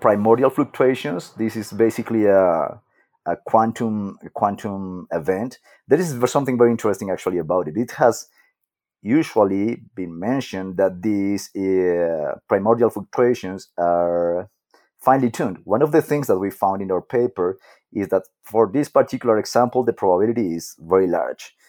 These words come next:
So it might be that subject to a different set of conditions and restrictions, it could end up being fine-tuned. But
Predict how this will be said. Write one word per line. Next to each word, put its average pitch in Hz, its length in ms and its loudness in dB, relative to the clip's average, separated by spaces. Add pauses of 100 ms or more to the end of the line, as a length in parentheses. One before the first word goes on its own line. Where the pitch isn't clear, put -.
(220)
So 98 760 0 (640)
it 110 100 -2
might 101 200 2
be 101 120 -2
that 95 260 0
subject 113 760 0
to 95 300 -10 (180)
a 90 120 -2
different 104 460 -4
set 98 280 -2
of 85 640 -4 (300)
conditions 92 1080 -4
and 92 260 -4
restrictions, 104 840 -4 (280)
it 113 140 -4
could 110 120 0
end 101 160 0
up 98 160 2
being 113 200 -2
fine-tuned. 101 600 -4 (300)
But 95 480 2